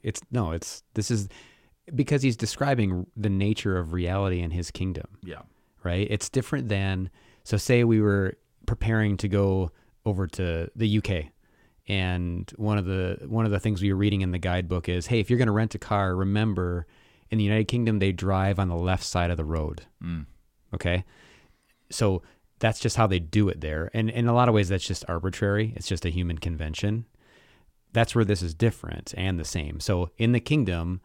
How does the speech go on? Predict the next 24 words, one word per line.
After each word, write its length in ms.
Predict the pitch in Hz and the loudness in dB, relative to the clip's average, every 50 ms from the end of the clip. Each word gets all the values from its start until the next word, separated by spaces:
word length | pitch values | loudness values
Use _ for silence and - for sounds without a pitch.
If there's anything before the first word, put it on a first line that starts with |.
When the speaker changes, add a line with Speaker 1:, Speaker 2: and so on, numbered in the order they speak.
| _ _ _ _ _ _ _ _ _ _ | _ _ _ _ _ _ _ _ _ _
Speaker 1:
in 160 | - 107 110 | 0 2 2
his 160 | 117 131 127 - | 4 2 0 0
kingdom, 500 | - 131 120 92 90 80 82 85 92 - _ _ _ - | 0 0 0 2 0 -2 -2 -4 -6 -8 _ _ _ -16
the 340 | - 104 104 104 - 110 104 | -12 -10 -8 -4 0 0 2
way 300 | 95 95 104 104 113 120 | 2 4 4 4 4 2
it 240 | 120 - 107 101 - | 2 0 0 -2 -2
is, 540 | - 107 104 87 76 76 80 82 82 - | 0 0 0 0 0 -2 -4 -4 -6 -8
is 180 | - 98 92 85 | -6 -6 -4 -4
that 160 | 90 95 - | -4 -4 -4
we 220 | 98 90 104 101 98 | -2 -2 -2 0 0
love 300 | 95 92 90 92 92 92 | 0 0 0 0 -2 -2
enemies. 600 | 85 85 85 80 82 82 87 - - - - - _ _ _ _ _ _ _ _ _ _ _ _ _ _ _ _ _ _ _ _ _ - | -4 -4 -6 -6 -8 -8 -10 -12 -14 -16 -18 -20 _ _ _ _ _ _ _ _ _ _ _ _ _ _ _ _ _ _ _ _ _ -6
That's 200 | - 98 - - | -6 -6 -4 -2
the 80 | 104 98 | -2 0
way 140 | 98 101 | 2 2
it 60 | 104 90 | 2 2
is. 180 | 85 85 87 | 2 0 0
And 120 | 101 92 95 | 0 -2 -2
it's 120 | - - | 0 0
not 300 | 95 98 101 117 135 - | 0 2 4 4 4 2
arbitrary, 640 | 98 92 87 85 87 - - 90 85 80 80 82 82 | 0 -2 -2 -2 -4 -6 -6 -6 -4 -4 -2 -4 -4
like 240 | 80 80 80 80 85 | -4 -4 -6 -6 -6
a 60 | 82 | -4
left, 400 | 82 82 82 82 - - - | -4 -4 -4 -6 -6 -10 -18